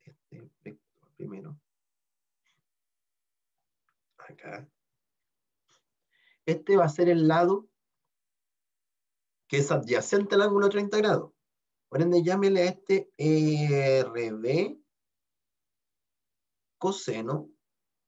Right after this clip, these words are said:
de treinta grados. Y este lado horizontal va a ser R B,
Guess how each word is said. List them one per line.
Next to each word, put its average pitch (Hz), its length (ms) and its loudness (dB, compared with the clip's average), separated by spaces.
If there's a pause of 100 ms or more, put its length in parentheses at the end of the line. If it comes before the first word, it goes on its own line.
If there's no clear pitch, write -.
(640)
de 143 180 -4
treinta 190 360 -4
grados. 220 340 -4 (2250)
Y 151 240 -4
este 160 300 -2
lado 151 540 0 (440)
horizontal 139 920 -2 (2000)
va - 60 -8
a - 40 -10
ser 135 180 0
R 131 300 0
B, 190 340 0